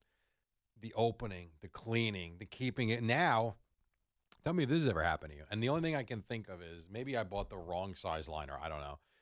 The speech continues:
But we had a new liner put in five years ago. And, uh,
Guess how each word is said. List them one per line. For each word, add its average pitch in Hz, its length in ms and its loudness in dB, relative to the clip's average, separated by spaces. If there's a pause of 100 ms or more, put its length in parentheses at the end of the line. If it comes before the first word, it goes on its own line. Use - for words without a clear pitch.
(120)
But 110 60 -6
we 123 80 2
had 110 100 0
a - 20 -6
new 123 160 -2
liner 104 260 -2
put 90 160 -8
in 87 120 -8
five 92 280 -4
years 78 220 -12
ago. 76 260 -6 (840)
And, 87 320 -6
uh, 80 280 -6